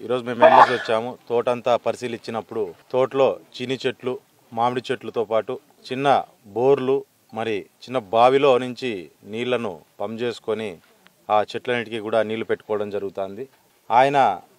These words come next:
దారి కూడా మనకు చెరువు, మన వంక గట్టు మీద, అంటే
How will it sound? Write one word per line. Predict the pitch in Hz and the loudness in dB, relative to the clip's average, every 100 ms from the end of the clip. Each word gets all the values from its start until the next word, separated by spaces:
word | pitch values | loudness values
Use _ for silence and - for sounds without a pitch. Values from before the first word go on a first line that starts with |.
| _ _ _ 104 104 | _ _ _ -8 4
దారి | 123 147 151 110 - 131 | 8 8 6 -2 -6 -2
కూడా | 139 127 87 - | 4 6 4 -4
మనకు | 117 120 127 110 104 _ | -10 -6 -2 -2 -4 _
చెరువు, | - 139 127 104 | 0 2 2 0
మన | 113 117 | -2 0
వంక | 104 107 135 139 | 0 0 0 2
గట్టు | 101 110 113 139 | 2 0 -2 -2
మీద, | 135 95 | -2 -4
అంటే | - 110 131 160 | -10 -8 -6 -6